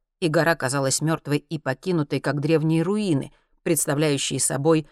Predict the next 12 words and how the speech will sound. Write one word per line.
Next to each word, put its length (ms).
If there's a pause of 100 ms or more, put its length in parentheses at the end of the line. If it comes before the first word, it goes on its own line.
(160)
бледную 460
тень 280
бывшего 400
великолепия. 760 (640)
Она 240
больше 300
не 100
была 280
чёрной, 460 (240)
цвет 260
стал 240
светлее 560